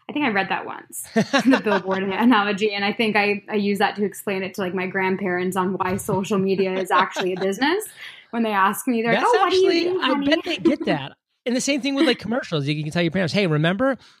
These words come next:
Speaker 2: on the radio, do you think that people just got to have their commercial on the radio for free? Do you think that people just got to have commercials on television for free? No." Well, if we're gonna,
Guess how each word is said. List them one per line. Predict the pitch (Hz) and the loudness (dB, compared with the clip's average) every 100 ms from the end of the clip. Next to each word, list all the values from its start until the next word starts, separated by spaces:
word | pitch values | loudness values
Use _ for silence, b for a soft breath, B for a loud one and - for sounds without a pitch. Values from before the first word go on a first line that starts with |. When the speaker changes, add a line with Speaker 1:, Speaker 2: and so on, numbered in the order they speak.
| _ | _
Speaker 2:
on | 180 160 | 0 2
the | 151 | 0
radio, | 139 147 175 202 233 269 b b b - | 0 0 2 4 4 0 b b b -6
do | 185 | -2
you | |
think | 220 226 | 0 0
that | 202 180 | 2 0
people | - 190 196 | 0 -2 -2
just | 160 127 | -4 -4
got | 127 143 147 | 0 0 0
to | - 156 | -4 -2
have | 156 143 | -2 0
their | 143 | -2
commercial | - 147 131 127 - 156 | -4 -6 -4 -4 -2 -2
on | 147 | 0
the | 139 | -2
radio | 127 131 131 | -2 -2 -2
for | 123 - | -4 -10
free? | 127 120 123 247 240 B B _ | -14 -10 -4 -2 -2 B B _
Do | 165 | 2
you | 175 | 4
think | - 190 165 | 4 2 2
that | 165 - | 0 0
people | 165 156 | 0 2
just | 135 127 110 | 0 -2 -2
got | 131 127 | -4 -2
to | |
have | 143 - | -4 -4
commercials | 135 131 127 143 | -8 -6 -4 -6
on | 131 | -4
television | 135 131 131 135 | -4 -2 -2 -4
for | 123 123 | -6 -8
free? | - 156 254 240 | -2 0 -2 -4
No." | 240 339 156 | -6 -6 -2
Well, | 147 156 - | 2 2 0
if | 147 | -6
we're | 185 | -2
gonna, | 208 190 | 2 2